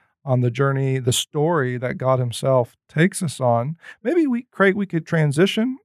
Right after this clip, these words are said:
uh, as we sort of turn the corner here. Uh, maybe we could transition just for a minute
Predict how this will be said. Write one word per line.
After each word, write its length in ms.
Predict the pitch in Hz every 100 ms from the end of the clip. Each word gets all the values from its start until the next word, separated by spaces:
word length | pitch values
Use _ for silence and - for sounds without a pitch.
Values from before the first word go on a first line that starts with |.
| _
uh, 140 | 151 143
as 200 | 147 151
we 140 | 147
sort 200 | 143 156
of 180 | 127 -
turn 320 | - 175 180
the 80 | 165
corner 400 | 151 165 160 165
here. 420 | 147 170 165 160 - - - _ _
Uh, 80 | 143
maybe 160 | 180 269
we 100 | 202
could 140 | 160
transition 640 | - 156 143 165 196 185
just 200 | 165 208
for 140 | - 220
a 40 |
minute 340 | 156 135 135